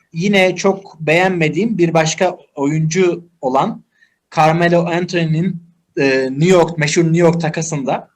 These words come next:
hani Denver New York takası vardı ya zamanında.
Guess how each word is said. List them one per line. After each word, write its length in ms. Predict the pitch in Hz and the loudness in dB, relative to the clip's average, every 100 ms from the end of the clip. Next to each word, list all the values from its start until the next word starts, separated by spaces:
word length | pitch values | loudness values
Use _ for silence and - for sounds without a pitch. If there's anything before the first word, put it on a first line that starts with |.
| _ | _
hani 320 | _ 127 120 | _ -10 0
Denver 340 | 139 135 135 | 0 0 -4
New 180 | 139 143 | -4 -2
York 140 | 139 139 | -2 -2
takası 360 | 135 135 151 | -10 -10 -4
vardı 260 | 139 143 208 | 0 0 0
ya 140 | 170 | 0
zamanında. 500 | 123 113 110 107 101 | 0 -2 -2 -4 -10